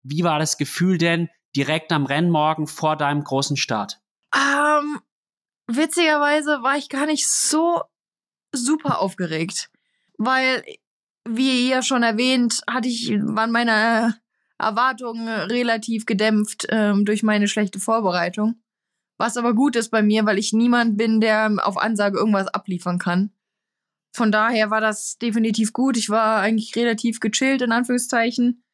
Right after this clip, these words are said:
Speaker 2: Ja, bin aber dann auch, äh, ja, ich, ich bin dann relativ zurückgezogen, was das betrifft. Also ich will da auch gar mit niemandem reden und bin auch recht froh, dass ich, ähm, k-, ja, keine Interviews geben musste, wie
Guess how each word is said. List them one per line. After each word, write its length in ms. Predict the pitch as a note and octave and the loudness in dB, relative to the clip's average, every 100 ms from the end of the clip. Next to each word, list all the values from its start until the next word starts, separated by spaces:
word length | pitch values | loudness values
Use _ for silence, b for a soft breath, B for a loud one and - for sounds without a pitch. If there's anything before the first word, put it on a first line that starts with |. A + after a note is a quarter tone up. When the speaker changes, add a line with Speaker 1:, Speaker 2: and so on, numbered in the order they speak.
| _ _ _ _ _ - | _ _ _ _ _ -2
Speaker 2:
Ja, 360 | G#3+ A3 G#3 G#3 | 2 2 0 -4
bin 160 | G#3+ A#3 | -4 0
aber 200 | A#3+ A#3 | 2 2
dann 160 | A#3 G#3+ | 2 2
auch, 140 | A3 G3+ | 0 -4
äh, 260 | - A#2+ D#3 | -8 -2 0
ja, 220 | G3 G#3 | 2 0
ich, 360 | G3 - - - | -4 -8 -10 -6
ich 60 | |
bin 140 | A3+ A3 | -2 0
dann 120 | G#3 | 2
relativ 1120 | G#3+ A3+ G#3+ E3 D#3+ G2 - - G#3+ A#3+ G#3+ | 2 2 0 -2 -6 -6 -8 -6 -2 0 0
zurückgezogen, 760 | A3 C4 D4 B3+ - C#4+ C4+ B3 | 0 0 0 0 2 2 2 0
was 160 | B3 | 0
das 200 | B3+ B3+ | -2 -4
betrifft. 420 | A#3 B3 B3+ C4 | -8 -2 -2 0
Also 100 | A3+ | -2
ich 100 | A3 | 0
will 120 | G#3+ A#3 | 0 2
da 100 | G#3 | 0
auch 120 | A3 | 0
gar 180 | F#3+ A3+ _ _ | -4 -4 _ _
mit 220 | F#3+ G#3 | -4 0
niemandem 400 | A3+ B3 A#3+ A3+ | 2 2 2 0
reden 600 | A3+ B3+ B3+ A#3 B3 B3+ _ _ _ _ | 2 2 2 2 0 -2 _ _ _ _
und 140 | G#3+ | 0
bin 140 | A3 A#3 | 2 2
auch 160 | A#3 | 0
recht 260 | G#3+ G#3+ - | 0 -4 -4
froh, 240 | G#3 A#3 | -2 0
dass 160 | A3 A3 | 2 0
ich, 320 | A3 - - _ _ _ _ _ _ | -2 -4 -8 _ _ _ _ _ _
ähm, 440 | G#3 G#3+ G#3 G3+ G3+ | -2 0 2 2 0
k-, 160 | - | -2
ja, 340 | A#3+ A3 G#3 G3+ _ | 0 2 0 -2 _
keine 260 | - A3+ A3 | -4 0 2
Interviews 460 | A#3+ G#3+ A3+ A3 | 2 2 0 0
geben 200 | B3+ A#3 | 0 2
musste, 380 | A3+ A#3 - A3 | 2 0 -2 0
wie 320 | A3 G#3+ G#3 | 2 2 0